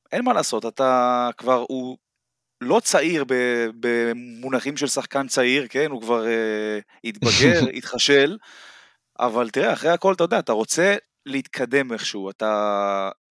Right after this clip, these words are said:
Speaker 1: לעבור מפרטיזן, שכמו שנייט אמר מקודם, זה לא קבוצה שהמקום שלה מובטח ביורוליג, לקבוצה שהיא אחת ממייסדי ה-,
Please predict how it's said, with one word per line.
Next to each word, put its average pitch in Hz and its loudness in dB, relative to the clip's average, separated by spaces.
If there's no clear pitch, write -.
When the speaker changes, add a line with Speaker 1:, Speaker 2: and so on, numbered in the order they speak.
Speaker 1:
לעבור 110 2
מפרטיזן, 135 -2
שכמו 127 -4
שנייט 120 0
אמר 127 0
מקודם, 127 0
זה 110 -2
לא 120 0
קבוצה 127 0
שהמקום 117 -2
שלה 117 0
מובטח 104 -4
ביורוליג, 104 -2
לקבוצה 104 -4
שהיא 127 0
אחת 123 -2
ממייסדי 120 -2
ה-, 107 0